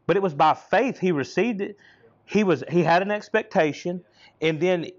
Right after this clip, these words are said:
he was expecting money. But then when they fixed their gaze on him, he returned their gaze, and he listened to them, and then he took what they had. And he didn't get mad about it. I'm gonna be honest with you.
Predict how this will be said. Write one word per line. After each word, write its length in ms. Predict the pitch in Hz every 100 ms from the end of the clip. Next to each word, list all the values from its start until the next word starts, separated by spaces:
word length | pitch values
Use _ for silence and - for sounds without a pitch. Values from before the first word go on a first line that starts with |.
| -
he 220 | 113 190
was 160 | 170 139
expecting 540 | - - 311 - 147
money. 420 | 185 220 139 180 - _ _ _ _ _ _ _ _ - - _
But 160 | 143 156
then 140 | 190
when 100 | 190
they 140 | 175 156
fixed 320 | - 220 -
their 100 | 185
gaze 380 | 160 208 233 165
on 160 | 156
him, 240 | 156 180 170
he 100 | 214
returned 500 | 190 170 202 226 208
their 120 | 147
gaze, 400 | 131 127 151 156
and 100 | 151
he 100 | 185
listened 440 | 170 214 - 160
to 200 | 165 165
them, 160 | 170 170 - - - _ _ _ -
and 100 | 139
then 140 | 185
he 140 | 175 185
took 320 | - 220 214
what 100 | 185
they 140 | 147
had. 380 | 143 165 120 95 - _ _ - - _ _
And 160 | 160 190
he 80 |
didn't 220 | 185 196 196
get 140 | 180
mad 260 | 190 208 147
about 300 | 107 95 90
it. 80 | - - -
I'm 140 | 156 226
gonna 100 | 185
be 140 | 180
honest 320 | 202 240 -
with 120 | 147
you. 140 | 123